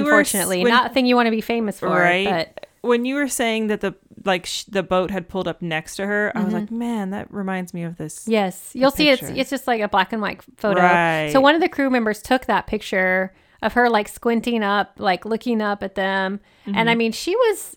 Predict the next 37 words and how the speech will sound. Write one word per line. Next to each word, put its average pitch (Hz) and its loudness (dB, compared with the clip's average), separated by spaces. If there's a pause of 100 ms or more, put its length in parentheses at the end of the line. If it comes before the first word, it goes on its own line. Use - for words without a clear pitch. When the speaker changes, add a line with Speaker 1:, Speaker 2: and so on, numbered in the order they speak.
(120)
Speaker 2:
she - -6
was 349 0
not 240 0
doing, 214 -2
like, 208 -2
her 269 2
body 233 2
was 269 0
basically 185 -4
shutting 185 -6
down 170 -2
at 170 -8
this 170 -10
point. 165 -10
Speaker 1:
Well, 151 -6
yeah. 160 -8 (120)
Speaker 2:
Like, 202 -4
she 247 0
was 233 -2
kinda 220 0
going 202 -2
in 208 -6
and 220 0
out 214 0
of 202 -8
consciousness. 180 -6
Like, 170 -4
she - -4
was 214 -2
very 190 -2
confused. 214 -4
She - -18
could, 196 -2 (120)
she - -18
couldn't 240 -2
really 214 -6
speak. - -8